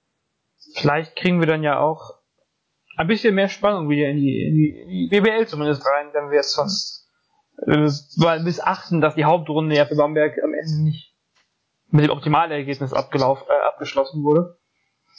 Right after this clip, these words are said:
Ähm, so ein bisschen könnte ich mir schon vorstellen, dass durch den, durch den Umbruch in Bamberg jetzt auch Bayern wieder ein Stück näher kommen könnte, aber gut,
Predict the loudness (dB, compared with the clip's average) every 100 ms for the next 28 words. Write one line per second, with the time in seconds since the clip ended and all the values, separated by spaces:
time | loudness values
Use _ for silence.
0 | -20 -16 -12 -4 0 0 -2 -4 -6 -8
1 | -16 -20 _ _ _ 4 6 6 2 0
2 | -2 -2 -2 -2 0 0 0 0 0 -2
3 | 0 0 0 -6 -20 _ _ _ _ _
4 | _ _ -6 0 0 2 -2 0 -2 0
5 | 0 4 6 6 2 2 2 2 0 0
6 | 2 2 0 -4 -2 -2 0 -2 -2 -8
7 | -12 -18 _ _ _ _ _ _ _ _
8 | 4 6 4 2 2 6 6 4 2 -2
9 | -2 -2 -2 -2 -2 -2 0 -2 -4 -8